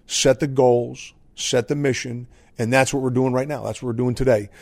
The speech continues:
Um, you know, plays are plays. It, it's about people.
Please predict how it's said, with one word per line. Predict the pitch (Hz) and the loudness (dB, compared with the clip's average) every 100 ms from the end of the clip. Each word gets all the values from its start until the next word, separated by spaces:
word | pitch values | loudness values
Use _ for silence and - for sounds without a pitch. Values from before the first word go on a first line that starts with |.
| - - - | -20 -20 -12
Um, | 104 101 156 | -10 -10 -8
you | 113 | -6
know, | 101 | -6
plays | - 202 202 117 | 4 6 6 2
are | 107 | -4
plays. | - 120 98 98 - - | -2 -2 -2 -8 -14 -14
It, | 123 | -10
it's | 151 - | -8 -4
about | 139 143 - | 2 2 0
people. | - 160 - 104 107 | -4 -6 -6 -12 -14